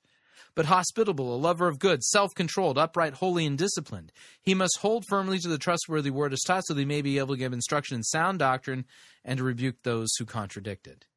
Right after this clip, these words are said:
So, um, that's the standard. Okay? Now, I'm not saying that there can't be or isn't grace for Mark Driscoll. There is.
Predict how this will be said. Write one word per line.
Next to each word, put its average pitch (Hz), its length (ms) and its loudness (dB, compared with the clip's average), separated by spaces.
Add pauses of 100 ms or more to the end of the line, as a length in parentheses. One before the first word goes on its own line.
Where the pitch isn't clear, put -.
(1400)
So, 135 420 -2
um, 123 460 -2 (1400)
that's 143 300 2
the - 60 -2
standard. 156 500 -2 (1200)
Okay? 139 240 0 (1300)
Now, 135 300 -2 (360)
I'm 165 180 4
not 185 220 0
saying 196 280 0
that 165 140 -4
there 160 240 0 (220)
can't 196 380 -4 (100)
be 131 240 0
or 139 300 -2
isn't 170 380 0
grace 131 420 0
for 156 80 -2
Mark 113 300 -2
Driscoll. 151 400 -2
There 127 240 -2
is. 240 520 0